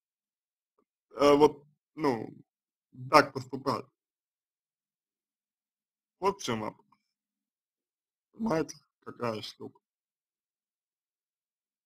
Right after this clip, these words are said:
Если сделали, хорошо. Если сделали. Если сделали, замечательно.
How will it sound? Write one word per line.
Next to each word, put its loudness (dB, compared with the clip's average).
Если 4
сделали, 4
хорошо. -8
Если -4
сделали. -4
Если 6
сделали, 8
замечательно. -2